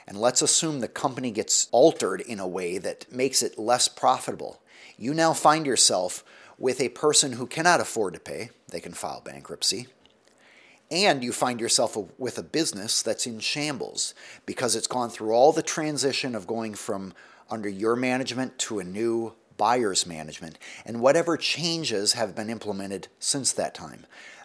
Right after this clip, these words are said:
That might be firing of key employees, changing of technology, whatever. So,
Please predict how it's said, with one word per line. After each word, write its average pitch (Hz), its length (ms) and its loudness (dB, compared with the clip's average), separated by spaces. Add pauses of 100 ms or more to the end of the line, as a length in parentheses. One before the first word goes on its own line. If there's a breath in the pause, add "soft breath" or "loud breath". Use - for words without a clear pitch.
That 101 180 0
might 98 180 -4
be 85 120 -8
firing 92 500 -2
of - 160 -10
key 92 160 -8
employees, 127 680 2
changing - 420 -8
of - 140 -18
technology, 98 600 -6
whatever. 78 480 -10 (2250 loud breath)
So, - 440 2